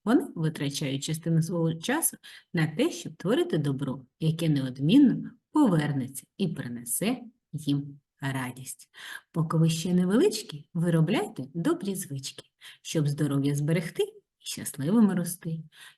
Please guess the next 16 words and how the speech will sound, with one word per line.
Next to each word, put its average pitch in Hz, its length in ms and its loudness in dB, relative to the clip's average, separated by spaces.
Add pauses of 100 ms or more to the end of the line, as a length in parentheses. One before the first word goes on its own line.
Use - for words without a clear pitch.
(100)
Є 156 200 -4
погані 180 500 2
звички 175 420 -2
й 151 60 -2
гарні, 131 520 -8 (160)
хай 381 300 -6
погані 214 460 2
йдуть 131 300 -6
від 320 80 2
нас, 247 280 4 (420)
а 262 120 2
хороші 330 520 4
звички 185 460 0
славні 139 560 2 (240)
набувайте 139 800 2 (420)
в 135 40 -18